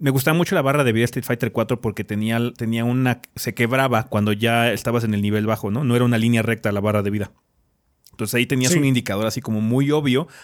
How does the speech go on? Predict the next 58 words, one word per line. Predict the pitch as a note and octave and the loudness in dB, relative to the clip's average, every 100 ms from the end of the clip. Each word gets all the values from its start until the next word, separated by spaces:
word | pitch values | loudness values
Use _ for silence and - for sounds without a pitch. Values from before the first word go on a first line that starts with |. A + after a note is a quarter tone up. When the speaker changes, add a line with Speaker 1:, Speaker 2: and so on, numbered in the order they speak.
| - | -14
Speaker 1:
"Ah, | G#2+ A#2 | -4 -2
es | A#2+ | -2
que | - | -4
ya | - | -4
me | G#2 | -2
voy | A#2 | 0
a | G#2+ | 0
morir | F#2+ B2+ | 0 0
o | G#2 | 0
ya | G#2 | 0
lo | A2 | 2
voy | A#2 | 2
a | |
matar | F#2+ E2+ B2+ | 0 -4 -2
o | A2 | -2
lo | E2+ | -4
que | - | -6
sea", | C3 G#2 | -4 -2
¿no? | A2 | -4
Entonces | G#2 G2+ G#2+ | -4 -4 -4
sí, | - A#2 A2+ - - - - - | 0 2 2 0 -12 -20 -20 -18
eh, | - G2 F#2+ F#2 F#2 F#2+ F#2+ | -6 -4 -2 -4 -4 -6 -4
ese | A#2 C3 | -4 -2
tipo | D#3 D#3+ | 0 0
de | |
información | B2+ G#2+ G#2 - B2+ | -2 -2 -2 -2 -4
es | B2 | -2
como | A#2 G#2 | -2 0
muy | G#2+ G#2+ | 2 0
padre, | - A2+ F#2+ | 0 0 0
¿no? | F2+ C#3+ | -4 -4
Por | B2 | -2
eso | C3+ | 0
también | C#3 C3+ | 0 2
hubo | C#3+ | 2
mucha | C3 C3 D#3+ | 2 0 0
controversia | C#3+ A2+ G2+ G#2 - | 0 0 0 -2 -4
con | - G2+ F2+ | -4 -4 -4
la, | F2+ F2+ F2 D#2+ G#1+ | -6 -6 -6 -8 -10
la, | - G2 F#2 | -12 -10 -8
este, | F#2+ - - | -8 -10 -10
la | F#2+ | -8
interfaz | - A2+ G2+ G#2+ - | -4 -2 -2 -4 -4
de | A#2 | -4
Guilty | A2 A2 B2 G#2+ | -2 -2 0 2
Gear | A2 | 2
al | A2+ | 2
principio | G#2+ F#2 A#2 | -2 -2 -4
porque | A2 F#2+ | -4 -2
era | A#2 | -2
como | B2 A#2+ | 0 0
muy | G2 G#2 | 0 -2
simplona | A2+ - - | -4 -2 -4
<laughs> | - | -2
y | E3 | -2
es | |
así | B2+ B2+ | 0 0
como, | C#3 B2+ | 2 2